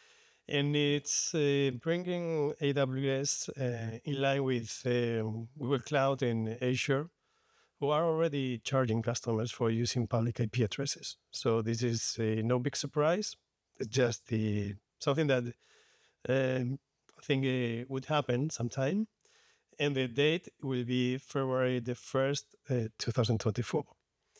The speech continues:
So basically, uh, as, uh, I said, uh, A W S is going to charge for public I P addresses, something they didn't do before, with the exception of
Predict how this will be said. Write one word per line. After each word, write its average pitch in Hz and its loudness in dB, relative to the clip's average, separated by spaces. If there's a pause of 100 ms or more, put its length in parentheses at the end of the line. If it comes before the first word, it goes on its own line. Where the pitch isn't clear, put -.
(360)
So 135 2
basically, 165 0
uh, 123 2
as, - -4
uh, 131 2
I 117 2
said, 123 0 (180)
uh, 131 -4
A 117 0
W 123 2
S 120 -2
is 123 0
going 123 0
to 120 -4
charge 139 -2
for 127 -2
public 127 0
I 120 0
P 120 -2
addresses, 127 -2 (400)
something 127 0
they 123 2
didn't 123 0
do 123 -2
before, 143 0 (580)
with 156 2
the 180 -2
exception 156 0
of 135 -2